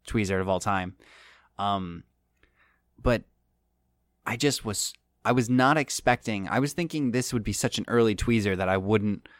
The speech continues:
that I would just kind of dismiss it. But I just found it so much fun. And even though I listened to the other versions, um, like a couple other versions from this year, and I thought they were really interesting, uh, they just, this one was, like, so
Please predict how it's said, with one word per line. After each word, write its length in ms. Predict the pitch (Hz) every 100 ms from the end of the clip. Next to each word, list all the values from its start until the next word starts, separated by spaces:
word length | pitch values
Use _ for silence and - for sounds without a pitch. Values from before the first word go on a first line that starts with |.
| _
that 100 | 101
I 60 | 101
would 140 | 104
just 180 | 92 107
kind 180 | - 107
of 100 | 87
dismiss 500 | 95 - 120 120 -
it. 140 | 90 -
But 160 | 117 - _ _ -
I 100 | -
just 280 | 156 165 -
found 220 | 147 135
it 60 | -
so 680 | - - 143 151 139 110 - _ -
much 300 | 120 117 -
fun. 520 | - 117 131 110 90 -
And 140 | 110
even 460 | 113 156 175 147 131
though 140 | 139
I 100 | 127
listened 360 | 110 131 - 113
to 80 | 101
the 120 | 110
other 200 | 117 120
versions, 680 | 101 117 113 101 92 - - - - - _ -
um, 440 | 104 98 92 90
like 180 | - 104
a 40 | -
couple 260 | 127 107
other 180 | 101 104
versions 360 | 107 110 104 95
from 180 | 101 98
this 220 | 92 -
year, 440 | 120 120 113 113
and 100 | 107
I 60 | 87
thought 160 | 92
they 80 | 87
were 80 | 95
really 460 | 92 113 107 98 - - - _ _ -
interesting, 720 | 143 139 120 - 107 101 98 -
uh, 200 | 98 90
they 160 | 113 123
just, 300 | 143 - - - _ _ -
this 240 | 131 143 143
one 280 | 135 113
was, 160 | 104 117
like, 140 | 101
so 840 | - - 127 131 139 139 135 131